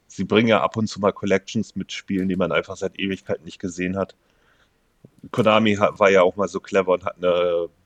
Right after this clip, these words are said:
G B A Collection von den Castlevanias gemacht.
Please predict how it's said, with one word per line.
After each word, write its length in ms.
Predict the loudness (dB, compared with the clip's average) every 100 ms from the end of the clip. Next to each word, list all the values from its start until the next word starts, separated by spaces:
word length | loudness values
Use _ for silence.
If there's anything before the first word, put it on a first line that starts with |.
| _
G 120 | -4
B 120 | -2
A 160 | 2 0
Collection 680 | 0 -2 -2 -4 -8 -6 -6
von 180 | -4 -6
den 80 | -4
Castlevanias 760 | -6 -6 -10 -8 -2 -2 -2
gemacht. 340 | -6 -4 -8